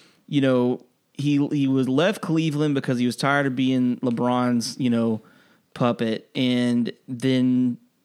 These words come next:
now every single ga-, ti-, team he's been to is basically having the same problem with him. I just think I'm ki-, I'm, I'm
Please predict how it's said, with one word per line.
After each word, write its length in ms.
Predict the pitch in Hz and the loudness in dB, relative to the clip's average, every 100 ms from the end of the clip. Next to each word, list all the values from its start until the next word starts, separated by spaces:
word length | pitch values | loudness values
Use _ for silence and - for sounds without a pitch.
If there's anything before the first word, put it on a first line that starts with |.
| _ | _
now 680 | 143 127 135 139 139 143 139 | -10 -4 -2 0 0 0 0
every 380 | 135 131 127 127 | 0 0 0 -4
single 380 | - 131 123 | -2 -2 -2
ga-, 200 | 117 120 113 | -2 -2 -4
ti-, 200 | - 123 | -4 -6
team 220 | 123 127 120 | -2 -2 0
he's 100 | 110 | -2
been 200 | 120 117 | -2 -2
to 120 | 120 | -2
is 80 | 110 | -2
basically 380 | 113 110 - 117 | -4 -6 -4 -4
having 180 | 110 | -2
the 60 | 110 | -2
same 240 | - 113 | -2 -2
problem 300 | 110 110 110 | -2 -2 -2
with 100 | 107 | -2
him. 160 | 113 110 | -2 -4
I 80 | 110 | -4
just 160 | 120 | -6
think 180 | - 127 | -4 -2
I'm 140 | 120 110 | -4 -4
ki-, 100 | - | -4
I'm, 180 | 156 185 | -2 0
I'm 260 | 151 180 | 0 0